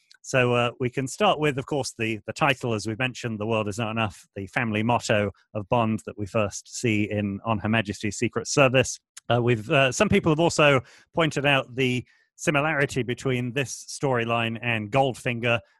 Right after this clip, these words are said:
where both, uh, both films we get a nuclear bomb that's central to the storyline, and it's gonna be used by the villain to drive up the price of a certain resource and make the villain rich. In terms of the speedboat,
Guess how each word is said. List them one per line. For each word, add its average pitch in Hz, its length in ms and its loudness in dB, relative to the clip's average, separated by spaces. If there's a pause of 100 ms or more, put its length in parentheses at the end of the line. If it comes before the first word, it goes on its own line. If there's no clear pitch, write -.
where 107 280 -2
both, - 380 0 (400)
uh, 110 120 -2
both 127 200 0
films 113 400 -2
we 113 80 -4
get 110 180 -2
a 107 140 0
nuclear 117 360 -2
bomb 113 420 0 (320)
that's - 180 -16
central 120 400 -2
to 113 140 -10
the 104 160 -6
storyline, 110 680 -2 (320)
and 98 220 -10
it's 101 140 -14
gonna 104 160 -6
be 101 100 -6
used 113 460 -4
by 104 120 -4
the 98 100 -10
villain 104 400 -6
to 104 240 -8
drive 110 520 0 (200)
up 131 200 -4
the 110 80 -10
price 110 380 -2
of 98 100 -8
a 101 60 -8
certain 104 320 -6
resource 107 580 -4 (240)
and 104 160 -8
make 110 280 -4
the 107 100 -6
villain 101 500 -4
rich. - 460 -2 (440)
In 131 100 0
terms 147 260 2
of 131 120 0
the 135 140 4
speedboat, 156 760 0